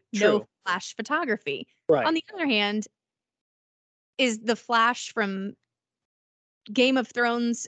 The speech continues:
Speaker 1: superfan Sarah gonna ruin the Sistine Chapel? No,
Speaker 2: <laughs>
Speaker 1: it's probably fine. <laughs> Like, good
Speaker 2: Right.
Speaker 1: grief. I mean, technology has,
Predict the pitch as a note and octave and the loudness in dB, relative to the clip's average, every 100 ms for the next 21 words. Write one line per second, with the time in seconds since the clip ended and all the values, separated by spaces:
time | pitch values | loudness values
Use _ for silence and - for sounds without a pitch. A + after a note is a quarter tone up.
0 | - - B3+ A#3 A#3+ A#3 A3+ A3 - G#3 | -12 -2 0 2 0 0 0 -2 0 2
1 | G#3 A3 A3+ A3 G#3 G3+ G#3+ A3 A3+ F#3 | 4 0 0 -2 -2 0 0 2 2 0
2 | - A#3+ - - C#4+ A#3+ - G#3 F#3+ B3+ | -2 -6 -6 -6 -4 -4 -2 -4 -2 0
3 | C#4 - _ _ - F4 D#4+ G#3 F#3+ F#3+ | 0 -2 _ _ -4 0 2 2 0 -4
4 | _ G3 _ A#3+ C4 - G#3+ - G#3+ D4 | _ -20 _ -6 -6 -6 -16 -14 -2 -2
5 | D#4+ C#4+ E4 D#4+ - D4 C#4+ G3+ G#3+ - | -2 -2 -4 -4 -6 -2 -2 -2 -4 -8
6 | - D4 D4+ - _ - _ - A#3 B3+ | -8 -6 -6 -10 _ -20 _ -10 -2 0
7 | C#3+ A3+ A#3 _ A3 A3 B3 C4 B3 C#4 | 0 -4 -12 _ -10 -6 -2 -2 -2 -4
8 | B3 C4 C#4+ A3 G#3+ G#3 G#3+ G#3 G#3+ | -4 -4 -4 0 0 2 0 -4 -8